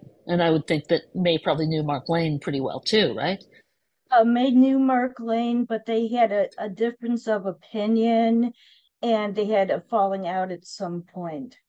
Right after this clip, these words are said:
Speaker 1: Interesting,
Speaker 2: Mark,
Speaker 1: you know,
Speaker 2: Mark
Speaker 1: it's, uh,
Speaker 2: believed that, you know, the shots came from the grassy knoll, and he wouldn't accept, I guess,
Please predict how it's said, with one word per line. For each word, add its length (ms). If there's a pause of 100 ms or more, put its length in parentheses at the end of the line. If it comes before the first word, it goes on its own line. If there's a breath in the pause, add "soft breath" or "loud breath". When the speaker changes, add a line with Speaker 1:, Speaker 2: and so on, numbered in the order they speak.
(1300)
Speaker 1:
Interesting, 760
Speaker 2:
Mark, 20
Speaker 1:
you 140
know, 320
Speaker 2:
Mark 280
Speaker 1:
it's, 100
uh, 80
Speaker 2:
believed 360
that, 280
you 100
know, 240
the 140
shots 420
came 380
from 160
the 80
grassy 420
knoll, 400
and 120
he 100
wouldn't 260
accept, 560
I 140
guess, 260